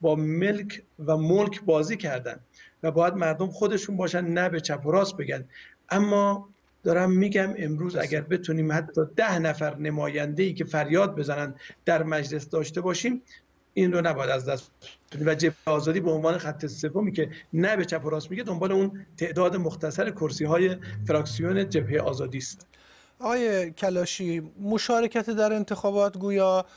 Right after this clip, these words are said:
Speaker 2: اون چیزی که مد نظر شما باشه رو تأمین نمی‌کنه، ولی خب تحریم، اه، چقدر اون نظر رو برآورده می‌کنه؟ به این معنا که چه جایگزینی برای انتخابات پیشنهاد می‌کنید؟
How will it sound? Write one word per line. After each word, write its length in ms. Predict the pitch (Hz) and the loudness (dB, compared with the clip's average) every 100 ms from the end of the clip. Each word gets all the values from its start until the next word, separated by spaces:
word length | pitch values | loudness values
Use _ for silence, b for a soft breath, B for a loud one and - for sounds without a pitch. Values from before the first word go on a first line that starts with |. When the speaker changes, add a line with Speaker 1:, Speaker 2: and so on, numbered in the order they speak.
| B B B | B B B
Speaker 2:
اون 440 | - 185 185 185 | -8 -2 0 -2
چیزی 240 | - 175 180 | -2 -6 -4
که 120 | 185 | -2
مد 260 | 165 147 | -2 -2
نظر 400 | 156 156 147 147 | -4 -4 -2 -2
شما 240 | 147 165 151 | -2 -4 -2
باشه 260 | 151 - | -2 0
رو 80 | 185 | -2
تأمین 380 | 175 165 175 185 | 0 -2 0 0
نمی‌کنه، 480 | 196 175 - 127 123 | 2 0 -2 -4 -2
ولی 340 | 170 226 247 | -2 0 -2
خب 220 | 202 240 226 | -2 -4 -4
تحریم، 640 | - 196 147 170 226 233 226 b b b b b b - | -2 -2 -2 -2 0 0 -2 b b b b b b -10
اه، 320 | - 175 165 156 _ _ - | -2 0 0 -2 _ _ -8
چقدر 520 | - 233 247 240 220 - | -2 2 2 2 0 -4
اون 280 | 202 185 180 180 | -2 -4 -6 -4
نظر 460 | 175 170 160 202 | 0 0 2 2
رو 120 | 233 | 2
برآورده 540 | 190 170 151 143 131 135 | 0 2 2 2 0 -2
می‌کنه؟ 320 | 123 135 131 | -4 -4 -6
به 120 | 143 | -4
این 180 | 202 220 | -2 0
معنا 380 | 208 190 202 214 | 0 2 2 2
که 420 | - 220 214 208 - | 2 0 2 0 -2
چه 220 | - 240 | -4 -2
جایگزینی 1080 | 196 165 180 170 175 180 165 175 160 240 254 | -2 0 2 4 2 0 0 0 0 -2 0
برای 320 | 196 165 160 | 2 0 0
انتخابات 500 | 156 147 - 147 143 | -4 -6 -4 -2 -2
پیشنهاد 440 | - - 139 120 113 | -4 -6 -4 -4 -6
می‌کنید؟ 340 | 110 113 104 | -12 -10 -14